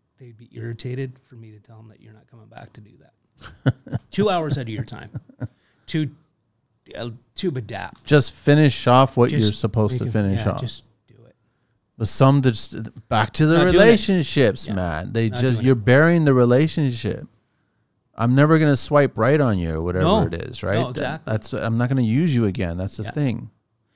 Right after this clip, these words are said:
Speaker 1: The work ethic itself, and there's a lot of guys, like, that's where I get inspired for, I meet a guy that's thirty years old,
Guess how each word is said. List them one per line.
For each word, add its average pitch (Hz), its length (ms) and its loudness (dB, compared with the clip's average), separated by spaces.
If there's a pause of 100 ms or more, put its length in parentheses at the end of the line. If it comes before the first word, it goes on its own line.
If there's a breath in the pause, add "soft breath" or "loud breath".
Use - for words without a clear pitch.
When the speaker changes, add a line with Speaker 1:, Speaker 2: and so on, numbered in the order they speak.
(140)
Speaker 1:
The 147 80 -6
work 160 440 -6
ethic 139 420 -12
itself, 135 480 -12
and 143 180 0
there's 202 200 -2
a 170 60 -2
lot 135 280 -6
of 143 80 -8
guys, 117 300 -12
like, 131 180 -8
that's 196 300 -2
where 165 100 -6
I 147 140 -4
get 156 120 -2
inspired 131 560 -8
for, 113 280 -14 (360 soft breath)
I 135 120 -4
meet 143 180 0
a 131 60 -4
guy 120 260 -6
that's 117 220 -10
thirty 131 260 -6
years 120 260 -8
old, 120 280 -10